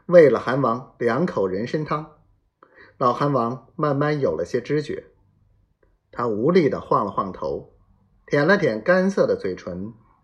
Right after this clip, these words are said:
半眯着眼睛，眼前影影绰绰出现了种种幻觉。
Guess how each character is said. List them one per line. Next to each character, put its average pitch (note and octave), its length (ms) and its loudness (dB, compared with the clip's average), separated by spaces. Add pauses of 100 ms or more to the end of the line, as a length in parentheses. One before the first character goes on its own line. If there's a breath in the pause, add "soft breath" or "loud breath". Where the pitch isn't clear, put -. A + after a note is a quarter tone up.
(100)
半 C3 220 -4
眯 B2 300 -4
着 C3+ 80 -4
眼 F2 340 -10
睛， - 180 -16 (1160 loud breath)
眼 B2+ 280 0
前 C#3+ 400 0 (160 loud breath)
影 E3+ 480 4
影 G#2 240 0
绰 A#2+ 220 -2
绰 - 240 -4 (180 loud breath)
出 F3 260 2
现 D3+ 220 0
了 G2 140 -6
种 B2+ 280 -2
种 F2 200 -2
幻 A2+ 340 -4
觉。 - 240 -18